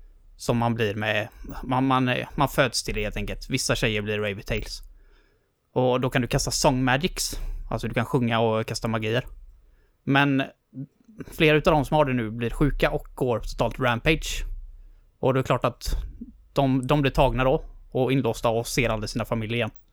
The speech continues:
Och Croy ifrågasätter lite sitt val just nu i början av spelet, att är det här verkligen okej, liksom, att ta de här unga tjejerna ifrån sina familjer och de aldrig får träffas igen?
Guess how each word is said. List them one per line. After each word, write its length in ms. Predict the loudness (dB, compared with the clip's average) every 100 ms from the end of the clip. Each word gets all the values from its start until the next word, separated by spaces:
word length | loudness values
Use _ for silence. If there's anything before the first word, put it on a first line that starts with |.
| _ -20 _ _ _ _
Och 140 | -8 0
Croy 520 | 4 6 4 0 -6
ifrågasätter 600 | 2 4 4 4 4 4
lite 220 | 2 2
sitt 220 | 0 2
val 220 | 2 0 -2
just 220 | -6 -2
nu 240 | -2 -2 -6 -10 -12 -16 -20 -10
i 20 |
början 300 | 0 2 2
av 60 | 0
spelet, 400 | 0 0 0 0
att 180 | -2 -2 -4 -4
är 80 | -2
det 60 | 2
här 100 | 4
verkligen 280 | 2 2
okej, 240 | 2 4 4
liksom, 260 | 2 -2
att 80 | 0
ta 180 | 4 4
de 120 | 4
här 160 | 2 0
unga 220 | 0 -2
tjejerna 400 | -2 0 0 -4 -6 -20 -20
ifrån 260 | -6 0 0
sina 200 | 0 -2
familjer 440 | 0 -2 0 -2
och 60 | -2
de 160 | -2 0
aldrig 240 | -2 -2
får 80 | -2
träffas 340 | -2 0 0
igen? 160 | 0